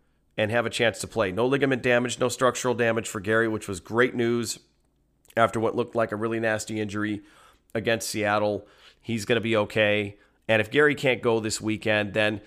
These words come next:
it's Preston Smith and Jonathan Garvin. They, they elevated Tipa Galeai from the practice squad,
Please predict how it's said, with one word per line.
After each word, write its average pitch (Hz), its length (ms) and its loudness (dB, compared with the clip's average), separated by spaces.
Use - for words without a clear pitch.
it's - 160 -6
Preston 110 380 -2
Smith 110 400 -4
and 92 340 -6
Jonathan 104 340 -2
Garvin. 107 640 -2
They, 104 140 -4
they 101 380 -4
elevated 104 440 -2
Tipa 110 220 -8
Galeai 107 380 0
from 101 140 -8
the 98 80 -6
practice 98 400 -2
squad, 110 480 0